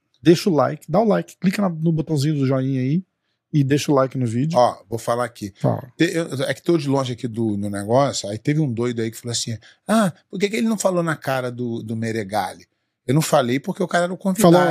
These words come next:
Speaker 1: aonde? Aqui?
Speaker 2: É. É, eu não falei porque o cara era convidado, jumento.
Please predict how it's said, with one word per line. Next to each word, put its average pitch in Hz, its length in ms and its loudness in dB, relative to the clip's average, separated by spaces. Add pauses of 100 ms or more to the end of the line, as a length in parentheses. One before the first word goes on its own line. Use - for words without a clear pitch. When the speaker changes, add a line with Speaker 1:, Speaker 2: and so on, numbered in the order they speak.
Speaker 1:
aonde? 127 160 0
Aqui? 330 420 4
Speaker 2:
É. 110 300 -2 (600)
É, 113 320 0
eu 123 80 0
não 131 80 0
falei 131 400 0
porque 160 140 -6
o 170 60 0
cara 170 240 -2
era 185 180 -4
convidado, 180 560 0
jumento. 113 440 -8